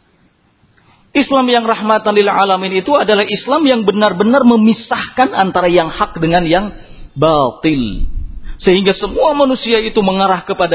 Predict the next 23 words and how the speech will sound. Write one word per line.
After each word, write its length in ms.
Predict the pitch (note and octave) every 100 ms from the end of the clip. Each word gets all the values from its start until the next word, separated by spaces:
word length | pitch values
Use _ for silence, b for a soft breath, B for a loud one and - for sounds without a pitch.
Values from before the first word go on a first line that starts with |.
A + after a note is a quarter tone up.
| E3
yang 160 | D3
hak 400 | - A3+ C#4 -
dan 160 | F#3+ F#3+
berusaha 480 | G#3 G3+ G#3 G3 B3
untuk 240 | G#3+ F#3+
menjauhi 560 | F3+ F3 E3+ E3 G3 A3+
dari 160 | F3+
berbagai 400 | E3+ D3+ C#3 D#3
macam 320 | G3+ C3+ F#3+ F3
bentuk 400 | C3 A#2+ F#3+ -
kebatilan. 640 | A#2 A#2 C3+ C#3 A#2 F#2 B B B
Ini 560 | A3+ A#3 A#3+ B2+ - - _
makna 560 | - F#3 E3+ G#3 A#3 C#4
dari 320 | F3 F#3+ -
Islam 400 | G#3 - A3 B3+
rahmatan 800 | F#3 D#3 - E3+ F3 F#3+ G#3+ A3 B B D#3
lil 240 | F3 D3+
alamin. 640 | C3+ D3+ C#3+ C3 D#3+ D#3+
Karena 240 | D#3+ F#3 F3
pada 240 | F3+ E3
dasarnya 640 | D#3 D3+ F#3+ B3+ B3 D#3 E3+
kedatangan 480 | F#3+ F3+ F3+ F3+
Islam 320 | F#3 F#3 F3